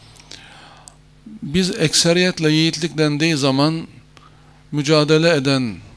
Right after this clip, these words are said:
karşı koyan, bu uğurda ölümü göze alan insanları anlarız.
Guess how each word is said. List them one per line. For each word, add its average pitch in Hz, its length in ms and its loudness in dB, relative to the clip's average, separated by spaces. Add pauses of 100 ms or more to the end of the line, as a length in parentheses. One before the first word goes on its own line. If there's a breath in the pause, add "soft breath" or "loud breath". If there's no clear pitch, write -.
(100)
karşı 143 360 0
koyan, 139 460 0
bu 160 200 0
uğurda 135 340 0
ölümü 139 320 0
göze 127 280 0
alan 127 280 2
insanları 131 560 0
anlarız. 117 640 -2